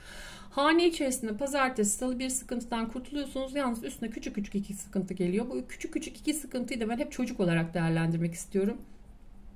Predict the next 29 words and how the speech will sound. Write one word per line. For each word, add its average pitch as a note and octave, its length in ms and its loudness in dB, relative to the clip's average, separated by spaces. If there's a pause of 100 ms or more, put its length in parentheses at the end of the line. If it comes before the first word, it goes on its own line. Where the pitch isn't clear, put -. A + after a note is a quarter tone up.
(320)
Sanki A#3+ 220 0
bir A3+ 100 2
yerlere G#3+ 360 4
gitmek, G#3 340 -2
bir - 40 -10
şey A3+ 200 -2
yapmak A3 320 0
isteyecekler G3+ 640 2
de F3+ 120 2 (300)
siz A3 240 -2
bunları A3 220 0
askıya G3+ 360 2
almaya G#3 240 6
çalışıyorsunuz. G3+ 760 -2 (240)
Hani G3+ 200 6 (220)
kontrol A#3+ 400 6
altına G#3 360 4
almaya F#3+ 480 4
çalıştığınız F#3 540 0
çocuklar G#3+ 460 0
özellikle G3 440 4
salı G#3+ 280 2
günü F3+ 180 4
hayatınızda G3+ 640 4
biraz G3 260 6
daha F3 100 4
yer F3 300 2
kaplayabilirler. E3+ 800 2 (400)
İlişkilerde D#4 840 4